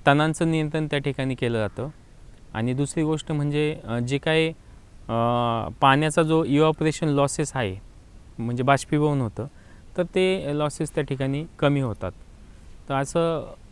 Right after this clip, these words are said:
हे फायदे होण्यासाठी आपण त्या ठिकाणी मल्चिंग पेपरचा वापर केलेला आहे. त्याच्यामध्ये आपण होल पाडून अशा, अ, बियांची डायरेक्ट आपण त्या ठिकाणी काय केली, अ,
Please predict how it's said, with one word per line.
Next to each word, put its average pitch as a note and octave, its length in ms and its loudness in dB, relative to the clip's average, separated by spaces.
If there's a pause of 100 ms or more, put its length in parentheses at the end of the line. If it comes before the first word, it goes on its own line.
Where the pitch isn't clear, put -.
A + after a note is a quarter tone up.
(520)
हे - 240 -6
फायदे D3+ 280 2
होण्यासाठी D3 480 0
आपण C3+ 220 -2
त्या C3 100 -2
ठिकाणी C3 380 -2
मल्चिंग C3+ 460 0
पेपरचा A#2+ 460 -2
वापर G2 260 -2 (800)
केलेला G2+ 320 0
आहे. G2 160 -6 (360)
त्याच्यामध्ये C#3+ 1000 -2
आपण D3+ 280 2 (180)
होल E3 160 4
पाडून B2 360 2 (440)
अशा, D#3 520 -2
अ, C3+ 160 -2
बियांची D#3+ 580 2
डायरेक्ट C#3+ 360 4
आपण C3+ 220 0
त्या B2+ 120 0
ठिकाणी A#2 340 -2
काय A2 160 -2
केली, A2 260 -4 (580)
अ, A2+ 60 -2